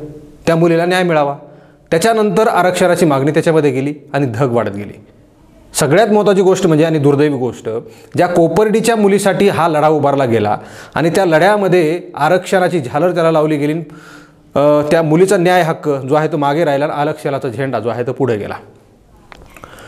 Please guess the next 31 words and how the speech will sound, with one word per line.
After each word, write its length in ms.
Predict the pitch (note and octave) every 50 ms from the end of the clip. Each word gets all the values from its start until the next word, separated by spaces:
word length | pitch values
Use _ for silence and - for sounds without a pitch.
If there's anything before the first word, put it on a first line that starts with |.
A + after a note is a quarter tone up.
| - - - - - D3+
जरांगेंनी 480 | B2+ F#3 F3+ G3+ G#3+ A3+ A#3+ B3 B3 B3
किती 260 | - A3 F#3 A#3+ A#3+
वेळा 180 | A#3 A3+ A3
त्या 140 | G#3 A3 A3
मुलीच्या 320 | G3+ F#3+ F#3 F#3+ F#3+ G3 F3+
समाधीला 360 | F#3+ F3+ E3+ D#3+ D#3+ E3 E3
भेट 260 | C#3+ C#3 D3 C#3+ C3
दिली 240 | B2 A2+ G#2+ G#2 G#2 - - - - - _ _ _ _ _ _ _ _ _ _
माहीत 200 | B2+ B2+ D3 E3 E3
नाही, 180 | C#3+ A2+ G#2 F#2 E2+ - - - - - - - -
एखाद 220 | C3 A#2+ - C3+
दुसरी 240 | B2 C3 B2+ C3+ C#3
वेळ 120 | C#3 C#3 D#3+
गेले 180 | F#3+ - -
असतील. 280 | A2 - - - G#2+ G#2+ G#2 - - - - - - - - -
किती 200 | F#3 F3+ F3+ B3
वेळा 140 | B3 B3 A#3+
आत्महत्या 400 | A3 - - G#3+ G#3 - A3 G#3+
करणाऱ्या 320 | G#3+ G3+ F#3+ G3 F#3+ G3
लोकांच्या 380 | F#3+ F#3 D#3 F#3 F3 D#3+ E3+ D3+
घरी 160 | D3 D#3+ E3+
भेट 220 | D#3+ D3 D3+ C#3+ B2+
दिली 140 | C3 C3+
आणि 100 | C#3 B2+
त्यांना 180 | C#3 C#3+ C#3 D3
न्याय 180 | C#3 C3+ C#3 C#3
मिळावा 280 | C#3 C3+ B2+ A#2+ A#2+
अशा 120 | A#2 A#2+ B2+
प्रकारची 380 | - C3 A#2+ A#2 A#2+ A#2 C3
मागणी 260 | A#2+ A#2 A#2+ B2+ C3
केली. 180 | A#2 A#2+ G#2